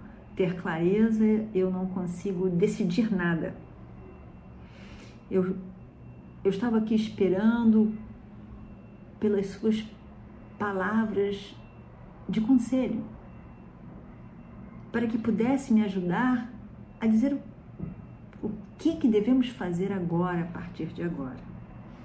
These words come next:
Esse exército tem que ter um comandante em chefe. Nós tínhamos Bhishma.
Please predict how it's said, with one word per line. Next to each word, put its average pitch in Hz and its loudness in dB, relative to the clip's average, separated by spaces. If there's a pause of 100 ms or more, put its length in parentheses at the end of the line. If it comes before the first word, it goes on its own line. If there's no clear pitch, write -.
(3000)
Esse - 2
exército 202 2 (800)
tem 262 8
que - -2
ter 277 4
um 180 4
comandante 208 6
em 165 0
chefe. - -6 (2500)
Nós 190 0
tínhamos 185 2
Bhishma. 214 2